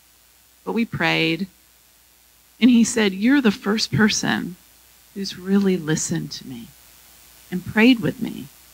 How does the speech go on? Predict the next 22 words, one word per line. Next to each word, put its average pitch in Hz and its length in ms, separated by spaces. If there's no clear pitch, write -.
And 185 160
I 202 120
feel 196 260
so - 600
much 180 280
better." - 460
And 226 140
that 285 140
just 330 220
kinda 269 240
changed 240 440
my 214 140
whole 226 220
perspective, 208 680
that 196 160
maybe 285 400
when 247 200
people 254 300
come 247 220
to 247 60
my 214 200
office, 220 500